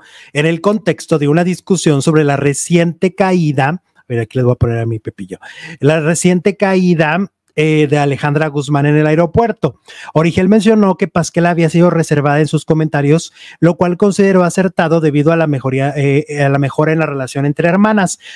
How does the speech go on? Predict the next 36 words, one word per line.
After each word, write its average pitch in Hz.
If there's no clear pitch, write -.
No 220
obstante, 202
su -
crítica 175
hacia 185
Pasquel 160
vino 151
al 175
hablar 160
sobre 165
la 143
celebración 151
del 165
cumpleaños 131
de 156
la 160
actriz, 214
donde 147
Pepillo 151
le 151
dijo 147
coda. 170
Según 156
Pepillo, 202
celebró 147
su 175
cumpleaños 180
en 143
una 143
lujosa 165
fiesta 160
en 151
San 127
Miguel 135
de 165
Allende, 165